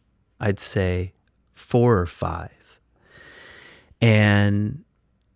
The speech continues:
I discovered it through Richard Rohr, who I was super into at the time. He kept talking about it. I was like, "What the hell is this?" And I didn't even know how to spell it. I'm bad at spelling anyway.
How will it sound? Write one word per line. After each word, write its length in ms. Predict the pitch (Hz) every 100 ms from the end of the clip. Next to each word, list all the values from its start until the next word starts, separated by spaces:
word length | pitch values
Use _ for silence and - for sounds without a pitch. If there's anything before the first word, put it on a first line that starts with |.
| _
I 80 | 117
discovered 500 | 127 - 110 101 107
it 160 | 113
through 260 | - 117 113
Richard 400 | 95 95 110 98
Rohr, 340 | 117 117 92
who 240 | 87 98 92
I 180 | 90 95
was 180 | 92
super 360 | - - 110 101
into 500 | - 101 104 - 87 90
at 140 | 85
the 80 | 92
time. 380 | - 151 113 92
He 60 |
kept 240 | 87 117 -
talking 320 | 113 120 107
about 100 | 92
it. 20 |
I 20 |
was 100 | 92
like, 60 | 107
"What 100 | -
the 60 |
hell 240 | - 127 117
is 240 | 123 131
this?" 340 | 95 - - - - - - - - _
And 280 | - 95 95
I 60 | 110
didn't 180 | 117
even 140 | 113 104
know 80 | 101
how 80 |
to 80 | 90
spell 360 | - - 123 110
it. 80 | 95
I'm 80 |
bad 180 | 92 95
at 80 | 90
spelling 340 | - 92 87
anyway. 420 | 120 131 95 92